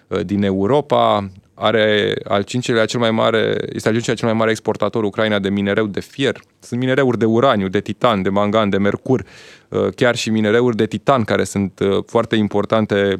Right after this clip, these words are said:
în, uh, industria militară. Uh, minereuri de litiu,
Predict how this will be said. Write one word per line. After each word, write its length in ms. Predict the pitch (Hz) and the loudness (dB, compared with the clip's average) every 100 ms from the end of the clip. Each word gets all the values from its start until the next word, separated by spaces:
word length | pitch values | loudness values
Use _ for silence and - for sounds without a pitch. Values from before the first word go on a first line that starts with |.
| 95 | -4
în, 260 | 101 98 95 | -4 -2 -2
uh, 200 | 98 98 - - | -4 -6 -10 -4
industria 720 | 107 98 117 - 110 104 98 | -2 0 -2 -2 0 2 2
militară. 920 | 101 110 101 92 139 147 120 117 110 - - - _ - | 2 0 0 -2 0 2 4 2 0 -4 -20 -20 _ -4
Uh, 380 | 107 104 95 - - - 101 - | 0 2 2 -2 -8 -12 -20 -10
minereuri 540 | 107 110 113 131 131 107 | -2 2 2 4 2 2
de 80 | |
litiu, 640 | 113 139 160 - 110 98 | 0 0 -2 -2 0 -2